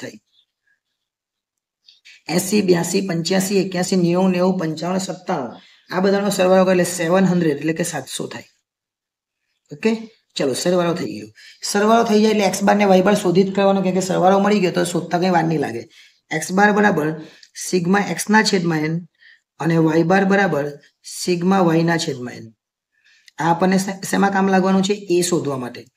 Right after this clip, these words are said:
તો એકસો પચીસના છેદમાં નથી ખબર અને સાતસોના છેદમાં નથી ખબર. ચાલો, એકસો પચીસ પર રકમ કેટલી છે? જો, એક, બે, ત્રણ, ચાર, પાંચ, છ, સાત, આઠ. એટલે ટોટલ આઠ કારીગરો અહીંયા લખેલું જ છે,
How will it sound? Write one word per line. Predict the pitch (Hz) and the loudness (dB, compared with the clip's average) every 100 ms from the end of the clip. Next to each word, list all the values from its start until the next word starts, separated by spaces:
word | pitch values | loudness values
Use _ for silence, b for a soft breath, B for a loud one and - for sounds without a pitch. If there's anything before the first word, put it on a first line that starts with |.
| b b b - | b b b -4
તો | |
એકસો | 185 165 165 214 | -2 -2 -2 0
પચીસના | 214 185 185 - 220 - 214 214 | 0 -2 -4 -2 -2 0 0 2
છેદમાં | 214 196 185 196 | 2 0 0 0
નથી | 190 196 | 2 2
ખબર | 156 127 123 - _ _ b b b 156 | 0 -4 -8 -10 _ _ b b b -4
અને | 160 | -4
સાતસોના | 160 160 160 - 202 208 | -2 -4 -4 -2 -2 0
છેદમાં | 196 185 165 170 208 - | -2 -2 -2 0 -2 -2
નથી | 170 170 160 | -4 -2 -6
ખબર. | - - - _ _ _ _ _ _ b b b - | -8 -14 -16 _ _ _ _ _ _ b b b -10
ચાલો, | - 127 - | -8 -8 -6
એકસો | 180 170 - 233 | -4 -4 0 2
પચીસ | 226 208 - - - 240 185 - - _ - | 2 -2 -6 -10 -4 -2 -2 -4 -10 _ -4
પર | 180 | -2
રકમ | 147 160 220 226 | -2 -2 0 2
કેટલી | 226 214 180 | 2 0 0
છે? | 165 | 0
જો, | 160 123 - _ _ _ _ _ _ - | -2 -4 -10 _ _ _ _ _ _ 2
એક, | 190 226 - - | 4 4 0 -8
બે, | 156 180 214 220 - | -2 0 0 -4 -6
ત્રણ, | 170 175 208 - | -4 -2 -2 -4
ચાર, | - 170 175 202 - | -4 0 0 0 -4
પાંચ, | - 175 190 196 - | -4 -2 -2 -4 -6
છ, | 170 165 196 196 - | -2 0 0 -4 -6
સાત, | 170 190 190 - | -2 -4 -6 -6
આઠ. | 196 175 - | -6 -6 -8
એટલે | - _ _ 170 | -20 _ _ -4
ટોટલ | 175 180 208 214 | -2 -2 -4 -4
આઠ | 185 208 202 190 | 0 0 0 2
કારીગરો | 196 185 180 | 4 4 4
અહીંયા | 180 180 | 2 0
લખેલું | 180 190 190 | 0 -2 0
જ | |
છે, | 165 | -4